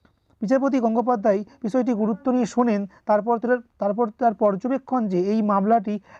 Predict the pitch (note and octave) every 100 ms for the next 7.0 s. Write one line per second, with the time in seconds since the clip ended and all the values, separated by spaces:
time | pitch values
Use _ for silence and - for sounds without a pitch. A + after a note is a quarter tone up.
0 | - A3+ F#3 F3+ G#3+ G3+ A3 A#3 - A3+
1 | A3 G3+ G3 F3 G3+ G3+ A3+ A3+ G3+ F#3+
2 | F3 F#3 A3 A3 A#3 G#3 A#3 G#3+ G3 G#3
3 | B3 A#3+ A#3+ G3 F#3+ G3+ G3 A3 - E3
4 | C3 _ _ F#3 G#3 G3 B3 C#4 _ -
5 | G3 G#3 A3 - A3 G3+ G3 G3+ A3+ A#3
6 | A3+ G3+ G#3 G3+ G3+ G3+ G3+ G#3 C#4+